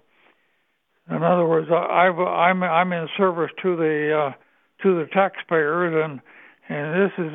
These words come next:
essentially the sa-, same way it is today. I've always, um, I've always felt like I was in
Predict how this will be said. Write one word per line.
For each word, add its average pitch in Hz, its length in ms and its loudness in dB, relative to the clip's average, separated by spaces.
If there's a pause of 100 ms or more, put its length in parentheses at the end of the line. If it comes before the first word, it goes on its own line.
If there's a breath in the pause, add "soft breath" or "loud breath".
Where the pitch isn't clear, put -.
(100)
essentially 190 420 -4
the 156 200 -2 (100)
sa-, 175 440 -2
same 202 160 2
way 185 200 2
it 180 180 2
is 170 140 -4
today. 170 420 -2
I've 151 200 0
always, 165 500 0
um, 151 340 -2 (880 loud breath)
I've 156 180 2
always 170 320 2
felt 180 220 4
like 156 280 2
I 160 120 4
was 156 240 -2
in 156 160 -4